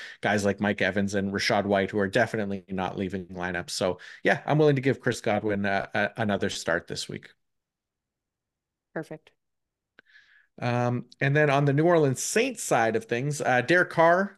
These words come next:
Speaker 1: um, potentially a, a streaming option this week. We've talked about him quite a bit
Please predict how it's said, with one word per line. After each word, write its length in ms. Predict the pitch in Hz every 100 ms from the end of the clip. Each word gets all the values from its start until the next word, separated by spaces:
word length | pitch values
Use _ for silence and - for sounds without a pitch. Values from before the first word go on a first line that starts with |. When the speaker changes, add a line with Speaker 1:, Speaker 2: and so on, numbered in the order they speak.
| -
Speaker 1:
um, 560 | 151 147 147 147 147 147 - - 139 151 -
potentially 800 | 135 - 156 147 160 156 165 165
a, 260 | 151 151 147
a 40 |
streaming 640 | 139 - 147 156 165 165
option 400 | 151 156 - 160
this 180 | 151 147
week. 160 | 160 151
We've 120 | 139
talked 260 | - 143
about 180 | 147 147
him 160 | 143 147
quite 360 | - - 143
a 20 | 143
bit 360 | - 135 139